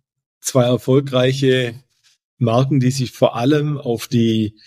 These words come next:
auf die Talentseite fokussiert haben, beziehungsweise sich positionieren. Das ist Kununu auf der einen Seite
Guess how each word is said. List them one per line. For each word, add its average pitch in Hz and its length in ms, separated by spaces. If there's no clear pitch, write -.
auf 117 220
die 110 360
Talentseite 135 840
fokussiert 139 640
haben, 147 420
beziehungsweise 117 600
sich 131 300
positionieren. 131 680
Das 113 180
ist - 240
Kununu 135 680
auf 110 140
der 110 160
einen 123 180
Seite 123 520